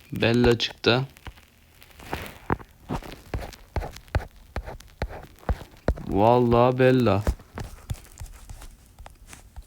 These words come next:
Destansıları fullledik. Gizemlileri fullleyelim diyeceğim de <laughs> çıkarsa artık.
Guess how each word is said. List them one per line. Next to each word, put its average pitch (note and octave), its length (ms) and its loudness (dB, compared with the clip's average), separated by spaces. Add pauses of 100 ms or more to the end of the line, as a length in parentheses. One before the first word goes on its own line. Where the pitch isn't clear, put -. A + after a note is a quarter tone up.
(300)
Destansıları B2+ 800 6
fullledik. C3+ 520 2
Gizemlileri B2 680 6
fullleyelim A#2+ 880 2 (840)
diyeceğim A#2+ 580 6
de A2 100 6
<laughs> - 80 -2
çıkarsa - 680 8
artık. - 720 0